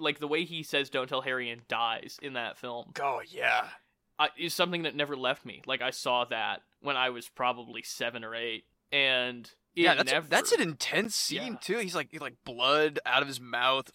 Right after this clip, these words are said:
Speaker 2: fully impaled, cutting back to Toby, like, all ripped up and bleeding.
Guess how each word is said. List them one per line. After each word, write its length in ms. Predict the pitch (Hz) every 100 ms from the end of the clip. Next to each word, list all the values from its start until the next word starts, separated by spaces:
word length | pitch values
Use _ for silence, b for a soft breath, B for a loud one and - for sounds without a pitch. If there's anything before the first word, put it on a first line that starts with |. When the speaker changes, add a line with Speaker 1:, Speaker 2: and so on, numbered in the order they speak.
| _
Speaker 2:
fully 260 | 147 147 147
impaled, 560 | 135 143 131 135 135 b b b
cutting 260 | - 165 165
back 320 | 135 131 151
to 100 | -
Toby, 540 | 120 - 139 143 139 139
like, 240 | 123 120
all 220 | 139 135
ripped 380 | 131 123 135 -
up 240 | 127 139 139
and 120 | 117
bleeding. 760 | 117 123 131 139 139 135 139